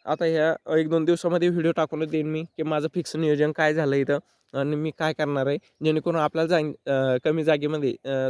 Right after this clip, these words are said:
चांगला चांगला प्रॉफिट आणि चांगला चांगला रेट भेटायला पाहिजे. अशाच पद्धतीने आपण ह्याच्यात कोणती ना कोणती अशी लागवड करणार आहोत,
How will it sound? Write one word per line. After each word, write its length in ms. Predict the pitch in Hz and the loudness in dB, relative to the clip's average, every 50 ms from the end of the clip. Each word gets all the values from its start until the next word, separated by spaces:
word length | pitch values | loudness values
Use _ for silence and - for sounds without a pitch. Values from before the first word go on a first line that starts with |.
| 127 | -2
चांगला 260 | - 170 160 143 147 151 | 0 0 0 2 0 -2
चांगला 300 | - - 156 151 147 147 | -2 -2 -2 0 -2 -2
प्रॉफिट 380 | - - 156 147 - 165 131 123 _ _ _ _ _ _ - | 0 0 0 2 2 0 0 0 _ _ _ _ _ _ -10
आणि 160 | - 127 131 123 - | -8 -8 -6 -2 0
चांगला 260 | 160 151 147 143 143 | 0 0 2 0 -2
चांगला 340 | 143 - 143 139 139 139 147 | -2 -2 -2 0 0 2 4
रेट 220 | 156 156 160 165 | 4 2 2 0
भेटायला 280 | 151 156 147 - 165 160 | -2 -4 -4 -2 -4 -2
पाहिजे. 280 | - 165 156 151 165 - - | -2 -2 -2 -2 -4 -2 -2
अशाच 260 | 156 170 - 202 180 - - | -2 -2 -2 -4 -6 -4 -6
पद्धतीने 320 | 185 156 147 143 160 156 | -2 0 0 0 0 -2
आपण 300 | 156 147 147 - 170 160 | 0 -2 -2 -2 -2 -6
ह्याच्यात 240 | 156 147 - 151 156 - | -6 -4 -4 -6 -6 -4
कोणती 220 | - 156 151 156 | -4 -4 -2 -2
ना 80 | 160 165 | -2 0
कोणती 220 | 151 151 139 147 | 0 -2 2 2
अशी 240 | 156 156 - - 170 | 0 0 0 0 2
लागवड 280 | 165 147 143 135 156 165 | 2 2 4 2 0 0
करणार 300 | - 170 156 165 160 151 | 0 -2 0 2 2 4
आहोत, 160 | 143 127 123 | 4 2 2